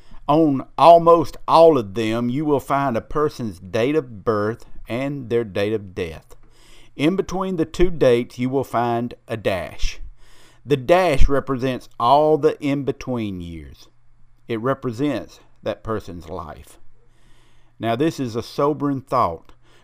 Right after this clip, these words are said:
No matter what you accomplish in your life, when it is all over, your life will be summed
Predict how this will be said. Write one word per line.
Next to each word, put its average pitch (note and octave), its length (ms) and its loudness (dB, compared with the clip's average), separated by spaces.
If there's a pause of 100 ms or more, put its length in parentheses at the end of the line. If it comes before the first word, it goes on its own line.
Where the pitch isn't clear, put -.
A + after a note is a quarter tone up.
No C#3+ 140 0
matter D3 260 0
what C#3+ 320 -2
you F3 100 0
accomplish C3+ 600 -2
in A#2+ 120 -4
your C#3 140 -4
life, F2+ 460 -4 (100)
when A2 240 -6
it G#2+ 160 -2
is G2+ 300 -8 (160)
all D3 500 4
over, G#2 400 0
your G#2+ 240 -2
life C3 340 0
will G#2+ 120 -4
be A2 180 -6
summed C3+ 460 -8